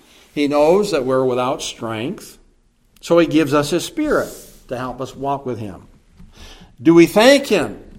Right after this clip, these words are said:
then for his long suffering, for his mercy, for his grace, for his compassion? And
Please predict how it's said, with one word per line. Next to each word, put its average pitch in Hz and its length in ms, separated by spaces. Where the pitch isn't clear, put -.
then 135 320
for 151 260
his 147 240
long 151 340
suffering, 143 560
for 147 240
his 175 200
mercy, 202 500
for 165 280
his 165 240
grace, 143 560
for - 460
his 165 220
compassion? 185 920
And 156 500